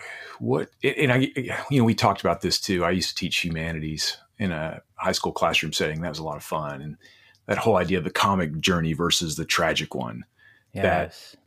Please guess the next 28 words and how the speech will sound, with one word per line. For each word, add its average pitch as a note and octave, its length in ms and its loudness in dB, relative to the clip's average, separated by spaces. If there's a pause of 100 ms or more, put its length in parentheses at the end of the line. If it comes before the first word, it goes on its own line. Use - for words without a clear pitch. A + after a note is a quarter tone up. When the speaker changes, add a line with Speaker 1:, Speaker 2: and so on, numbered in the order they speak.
Speaker 1:
when F#2 200 2
you F#2+ 120 4
look G2 140 2
at G2 80 2
literature, F#2+ 640 4 (520)
uh, E2+ 240 -6
the F#2 140 -6
difference C#3+ 320 2
between B2+ 220 2
a F#2 40 2
comedy G#2 380 2
and F2 80 2
a E2+ 60 0
tragedy F2+ 360 0
is E2 120 -2
not G2 180 2
so G2 100 0
much F2 260 -2
that B1 120 -6
one F2 200 -2
is - 420 -2
funny F#2+ 380 4
and E2 100 0
the E2+ 80 0
other's C#2+ 240 0
sad. D#2+ 520 4
It's D#2+ 220 -8
that D#2+ 200 -4